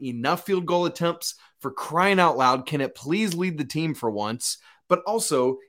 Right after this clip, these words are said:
even when he's not shooting, Carolina needs to be playing through him. And so, uh, cannot count the number of times I said this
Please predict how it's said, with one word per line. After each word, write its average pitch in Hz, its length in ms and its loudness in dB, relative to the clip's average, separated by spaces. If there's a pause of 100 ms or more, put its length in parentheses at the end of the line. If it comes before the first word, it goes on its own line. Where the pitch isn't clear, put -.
(140)
even 233 260 2
when 180 160 4
he's 165 180 0
not 156 240 0
shooting, 123 420 -4
Carolina 160 560 -2
needs 139 380 -4
to 135 120 -8
be 127 160 -4
playing 139 640 -2
through 143 280 -2
him. 101 220 -10
And 104 100 -16
so, 123 420 0 (420)
uh, - 80 -12 (420)
cannot 180 440 2
count 156 220 0
the 151 60 -6
number 147 200 2
of 123 100 -4
times 127 280 -4
I 123 60 0
said 107 260 -4
this - 360 -8